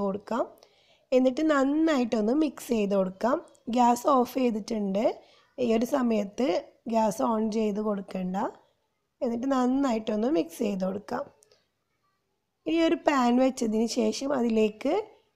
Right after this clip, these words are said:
ഒരു നാലഞ്ച് ടീസ്പൂൺ വെളിച്ചെണ്ണ ഒഴിച്ച് കൊടുക്കാം. വെളിച്ചെണ്ണ ഒന്ന് ചൂടായി വരുന്ന സമയത്ത് ഒരു ടീസ്പൂൺ കടുക് ഇട്ട് കൊടുക്കാം.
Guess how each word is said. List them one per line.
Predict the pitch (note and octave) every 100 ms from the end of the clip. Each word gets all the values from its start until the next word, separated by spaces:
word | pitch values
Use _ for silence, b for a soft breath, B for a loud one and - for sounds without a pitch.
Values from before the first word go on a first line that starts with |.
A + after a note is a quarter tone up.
| _ _ _ -
ഒരു | C#4 E4 D#4+
നാലഞ്ച് | C4+ A#3+ A#3+ A#3+ B3+
ടീസ്പൂൺ | A#3+ - A3+ C#4
വെളിച്ചെണ്ണ | C#4 A3+ - A3+ A3+ A#3+
ഒഴിച്ച് | A3+ A#3
കൊടുക്കാം. | G#3 G3+ - B3 F4 - _ _ _ _ _ _ _ B B B B -
വെളിച്ചെണ്ണ | C#4+ C#4+ C#4+ D4+ D#4+
ഒന്ന് | D4 D4+
ചൂടായി | D#4 C4 A#3+ A#3+ B3
വരുന്ന | A#3+ B3 B3
സമയത്ത് | A#3+ A3+ G#3+ G3+ B3+ D#4+ - b b - C4
ഒരു | C4 C4+
ടീസ്പൂൺ | C4 - B3 C#4 C4+
കടുക് | B3 G#3 G3+ A#3+
ഇട്ട് | - G#3
കൊടുക്കാം. | G3+ - A#3+